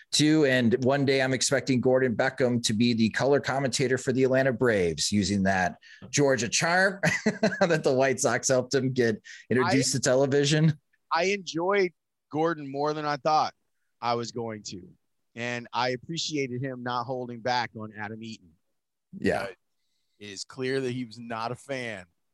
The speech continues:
Speaker 2: And
Speaker 1: No.
Speaker 2: he let us know that he was not a fan. And I appreciated that.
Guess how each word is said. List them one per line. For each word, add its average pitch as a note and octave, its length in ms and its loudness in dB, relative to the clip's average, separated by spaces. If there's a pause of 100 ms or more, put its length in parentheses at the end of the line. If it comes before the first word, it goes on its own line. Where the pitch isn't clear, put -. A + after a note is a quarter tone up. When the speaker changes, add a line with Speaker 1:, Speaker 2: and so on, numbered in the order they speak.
Speaker 2:
And - 100 -4
Speaker 1:
No. - 180 -6 (600)
Speaker 2:
he A2+ 100 -16
let A#2+ 180 -4
us C#3 180 -2
know D3 280 0
that G#2+ 140 -10
he A2 160 -10
was G2+ 200 -20
not G2+ 220 -10
a G#2+ 40 -20 (100)
fan. F#2 240 -16
And A#2+ 80 -10
I E3+ 140 -4
appreciated A3 640 -8
that. - 140 -20